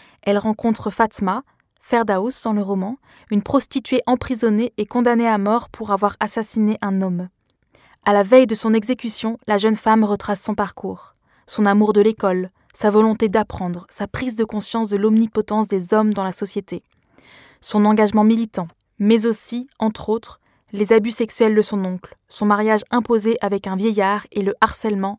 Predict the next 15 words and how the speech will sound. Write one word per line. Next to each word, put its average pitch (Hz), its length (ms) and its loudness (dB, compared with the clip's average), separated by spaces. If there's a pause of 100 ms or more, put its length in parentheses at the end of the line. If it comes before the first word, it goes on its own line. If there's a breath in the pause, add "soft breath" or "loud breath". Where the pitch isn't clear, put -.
(140)
d'un 190 160 -2
proxénète. - 720 -10 (520)
Sa 208 200 -2
quête 262 340 0 (100)
de 202 100 0
l'indépendance 208 600 0
financière, 233 760 -2
physique 233 540 -8
comme 202 200 -2
politique, 220 600 -4 (400 soft breath)
se - 160 -2 (120)
heurte - 340 0
à 202 80 0
la 190 100 0
violence 220 500 0